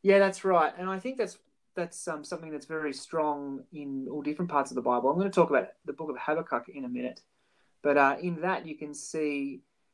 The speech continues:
um, a growth f-, through pain and grief and suffering. Uh, the way, you know, I think of the way that Paul puts it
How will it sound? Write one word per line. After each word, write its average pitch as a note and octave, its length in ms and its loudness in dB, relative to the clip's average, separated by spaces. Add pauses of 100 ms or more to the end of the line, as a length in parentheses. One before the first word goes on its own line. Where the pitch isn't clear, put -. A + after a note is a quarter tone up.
(280)
um, C3 360 -6 (200)
a D3+ 140 -6
growth F3 560 2 (220)
f-, - 240 -20 (120)
through F#3 320 8
pain D3+ 400 -4
and B2+ 220 -6 (440)
grief C3+ 440 -2
and B2+ 120 -8
suffering. B2 680 -6 (600)
Uh, C3 240 -4
the C#3 120 0
way, D3+ 600 6
you E3+ 140 -10
know, C#3+ 80 -4
I C#3 40 -8
think D3 140 -8
of C3+ 40 -2
the C3 60 -2
way B2+ 160 -2
that B2+ 160 -6
Paul D#3 220 0
puts D3+ 340 -6
it C3+ 200 -4